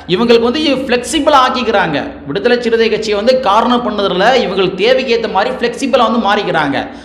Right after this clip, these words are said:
சரி, ஒருவேளை தூண்டில் போட்டு பார்ப்போம், அவங்க பணிஞ்சாங்க அப்படின்னா கொடிக்கம்பத்தை நம்ம வச்சுக்கிருவோம், அடுத்து வந்து மத்த ஊர்கள்ல நம்ம கொடிக்கம்பத்தை எடுக்கிறப்ப இந்த மாதிரி பிரச்சனைகள் வராது அப்படின்ற மாதிரி, இல்ல மதுரை மாவட்டங்கள் எல்லா இடங்களுமே கொடிக்கம்பத்தை எடுப்பதற்கான வேலை பார்ப்போம் அப்படின்ற மாதிரி,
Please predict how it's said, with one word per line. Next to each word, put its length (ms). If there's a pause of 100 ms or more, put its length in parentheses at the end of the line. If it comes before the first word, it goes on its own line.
சரி, 260
ஒருவேளை 540
தூண்டில் 360
போட்டு 220
பார்ப்போம், 420
அவங்க 400
பணிஞ்சாங்க 380
அப்படின்னா 400
கொடிக்கம்பத்தை 440
நம்ம 180
வச்சுக்கிருவோம், 640 (280)
அடுத்து 340
வந்து 80
மத்த 360
ஊர்கள்ல 280
நம்ம 320
கொடிக்கம்பத்தை 420
எடுக்கிறப்ப 360
இந்த 100
மாதிரி 160
பிரச்சனைகள் 400
வராது 400
அப்படின்ற 200
மாதிரி, 120
இல்ல 120
மதுரை 340
மாவட்டங்கள் 460
எல்லா 200
இடங்களுமே 260
கொடிக்கம்பத்தை 420
எடுப்பதற்கான 520
வேலை 200
பார்ப்போம் 400
அப்படின்ற 180
மாதிரி, 420